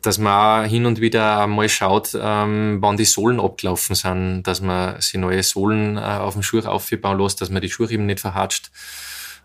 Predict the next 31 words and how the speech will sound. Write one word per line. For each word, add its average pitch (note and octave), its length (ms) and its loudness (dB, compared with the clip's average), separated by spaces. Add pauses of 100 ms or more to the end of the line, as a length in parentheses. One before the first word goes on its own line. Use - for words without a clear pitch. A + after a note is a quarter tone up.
oder G2+ 240 0
zusammenhatscht, G#2 640 -2 (340)
wie A#2+ 80 -2
wir G#2 160 2
vorher G2+ 220 0
schon G2+ 120 -4
geredet G#2+ 320 -4
haben. G#2+ 200 -2 (720)
Ich G#2+ 140 2
hab - 400 0 (200)
letztes B2 640 0
Jahr B2+ 400 2
kurz - 260 -2
vor - 160 -2
Weihnachten A2 460 2
von A2 160 -2
einem G#2+ 340 0
Kunden D#3+ 460 2
von D3 160 2
mir, C#3 720 2
ähm, A#2 100 0
der A2+ 140 2
sich A2 160 -2
bei G#2 80 0
mir B2 440 0
wiederum B2 380 0
Schuhe C3 240 0
machen A#2 320 -2
hat A#2+ 140 0
lassen, A2+ 480 0 (800)
Schuhe C3 320 4